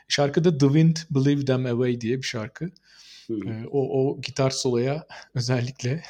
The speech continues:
Speaker 1: <laughs> dikkat ederek
Speaker 2: <laughs>
Speaker 1: dinlersin sen de.
Speaker 2: Tamam.
Speaker 1: Müdüriyetten de yine tabii, e, psychedelic stoner rock <laughs> geldi bir tane.
Speaker 2: Evet.
Speaker 1: İsveçli bir grup yine. Snowy Dunes'tan Electric Love isimli bir şarkı.
Speaker 2: Hı hı.
Speaker 1: E, bu da gerçekten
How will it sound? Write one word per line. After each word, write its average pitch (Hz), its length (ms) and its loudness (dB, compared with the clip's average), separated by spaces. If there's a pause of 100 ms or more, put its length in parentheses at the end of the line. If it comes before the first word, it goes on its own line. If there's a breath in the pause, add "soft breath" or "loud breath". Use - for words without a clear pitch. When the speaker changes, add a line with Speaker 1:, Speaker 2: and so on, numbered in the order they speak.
Speaker 1:
<laughs> - 320 -6
dikkat 131 260 4
ederek 131 380 4
Speaker 2:
<laughs> - 20 -18
Speaker 1:
dinlersin 120 460 -2
sen 107 300 -10
de. 170 120 -10 (480 loud breath)
Speaker 2:
Tamam. 92 360 -6
Speaker 1:
Müdüriyetten 160 760 2
de 196 40 4
yine 190 240 2
tabii, 190 400 -2 (160)
e, 131 120 4
psychedelic 143 800 -2
stoner 147 520 2
rock 135 400 0 (100)
<laughs> 139 260 -2
geldi 110 380 4
bir 113 100 -12
tane. 120 420 -2 (520 loud breath)
Speaker 2:
Evet. 98 280 0 (120)
Speaker 1:
İsveçli 151 540 2
bir 120 80 0
grup 123 420 -2
yine. 131 400 -4
Snowy 135 600 0
Dunes'tan 127 640 -4 (300 loud breath)
Electric 139 540 2
Love 113 300 0
isimli 123 400 -4
bir 135 60 -10
şarkı. 120 560 -8 (380 loud breath)
Speaker 2:
Hı 110 60 -4
hı. 101 80 0
Speaker 1:
E, 104 160 -6 (440)
bu 131 180 -4
da 113 100 -2
gerçekten 117 680 -6